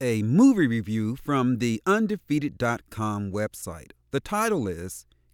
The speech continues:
King Richard Squanders Its Chance to Tell the Story of Tennis Ruling Family.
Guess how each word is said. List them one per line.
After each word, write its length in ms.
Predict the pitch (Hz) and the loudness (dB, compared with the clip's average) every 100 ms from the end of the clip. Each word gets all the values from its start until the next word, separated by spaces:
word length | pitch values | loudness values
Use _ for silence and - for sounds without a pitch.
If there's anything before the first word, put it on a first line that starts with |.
| - | -4
King 300 | 247 247 190 | 0 0 0
Richard 280 | 175 - - | -4 -4 -8
Squanders 640 | - 135 147 135 104 - | -6 -2 0 0 -4 -6
Its 200 | 117 - | -10 -10
Chance 420 | - - 170 170 - | -8 -6 -4 -4 -8
to 100 | 107 | -14
Tell 320 | - 147 143 | -4 -4 -2
the 100 | 101 | -6
Story 500 | - - 147 139 147 | -8 -2 0 0 -2
of 160 | - - | -6 -12
Tennis 440 | - 185 175 - | -6 -4 -4 -4
Ruling 360 | 98 117 113 104 | -2 -2 -2 -4
Family. 520 | - 113 80 73 | -4 -4 -4 -8